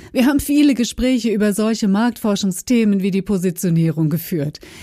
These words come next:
In den Kundenräumen der Teststudios, also diesen sogenannten Backrooms hinter dem Einwegspiegel, durch den alle ZuschauerInnen die Interviews live verfolgen können. Aber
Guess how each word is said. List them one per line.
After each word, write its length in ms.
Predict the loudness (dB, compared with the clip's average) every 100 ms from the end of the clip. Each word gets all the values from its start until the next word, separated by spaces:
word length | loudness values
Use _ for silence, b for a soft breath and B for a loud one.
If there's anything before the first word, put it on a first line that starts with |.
| B -4
In 240 | 0 2
den 220 | 2 2
Kundenräumen 960 | 0 2 2 2 0 0 0 0 0 0
der 180 | -2
Teststudios, 1000 | -2 -2 -2 -6 -4 0 2 2 0 -2 -6
also 220 | -4 -4
diesen 280 | -2 -2 0
sogenannten 640 | 0 0 -2 -2 -2 -2
Backrooms 600 | 0 -4 -4 -2 -2 -2 0
hinter 320 | 0 0 -2
dem 180 | -4 -2
Einwegspiegel, 960 | 0 2 2 -2 -4 -4 -2 2 2 0 B B B
durch 220 | -6 -4
den 220 | 0 -2 -2
alle 260 | -4 -2 -2
ZuschauerInnen 960 | -2 -2 -2 -4 -2 -2 -2 0 -2 B B B
die 180 | -8 -6
Interviews 580 | 2 2 2 -2 -2 -4
live 380 | -2 0 0 -2
verfolgen 560 | -4 -8 -6 -6 -6 -8
können. 320 | -8 -10 -14 b b b _
Aber 420 | -6 -4 -4